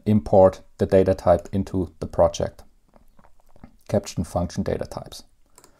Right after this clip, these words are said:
And as you can see here, in the data types of your projects, there's stuff, for example, like the P E header.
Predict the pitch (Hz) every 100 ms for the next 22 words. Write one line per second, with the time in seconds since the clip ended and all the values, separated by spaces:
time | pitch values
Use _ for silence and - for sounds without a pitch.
0 | _ _ _ _ - _ _ _ _ -
1 | 120 120 139 - 117 - 147 147 151 180
2 | - _ _ _ _ - - _ - 131
3 | 135 127 - 117 120 135 143 135 - 110
4 | - 104 - - - 165 - - - -
5 | 117 117 - 123 127 - - 113 - 113
6 | 110 113 98 - - - - 156 160 160
7 | 160 156